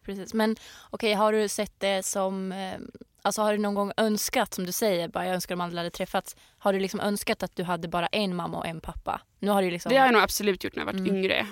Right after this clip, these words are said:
Speaker 2: Alltså den, det är en egoistisk tanke och sen så har jag aldrig riktigt kunnat fullfölja den för att jag har ju då alla, allt jag fått som
Speaker 1: Mm.
Speaker 2: jag vet att jag måste ta bort om jag önskar det. Och samtidigt har jag ju aldrig varit med dem när de var tillsammans, så då väljer jag ju hellre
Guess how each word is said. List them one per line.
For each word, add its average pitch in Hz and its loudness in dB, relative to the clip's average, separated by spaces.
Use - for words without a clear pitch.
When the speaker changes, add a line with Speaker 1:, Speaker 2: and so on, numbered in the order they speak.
Speaker 2:
Alltså 220 4
den, 196 2
det 214 4
är 208 4
en 196 0
egoistisk 196 -2
tanke 190 2
och 190 4
sen 202 2
så - -2
har 170 -2
jag 214 4
aldrig 190 2
riktigt 185 -6
kunnat 180 -4
fullfölja 202 2
den 175 4
för 196 -8
att 175 -4
jag 190 4
har 196 6
ju 185 4
då 156 2
alla, 165 2
allt 202 4
jag 196 2
fått - -2
som 208 -2
Speaker 1:
Mm. 202 4
Speaker 2:
jag 214 6
vet 220 4
att 196 0
jag 196 4
måste 185 -2
ta 202 -4
bort 202 -4
om 202 0
jag 180 2
önskar 202 0
det. 175 -4
Och 190 -4
samtidigt 214 2
har 220 4
jag 214 6
ju 214 4
aldrig 214 2
varit - 2
med 202 2
dem 190 6
när 196 6
de 185 6
var 185 4
tillsammans, 185 2
så 196 -2
då 190 2
väljer 185 4
jag 180 6
ju 180 6
hellre 190 2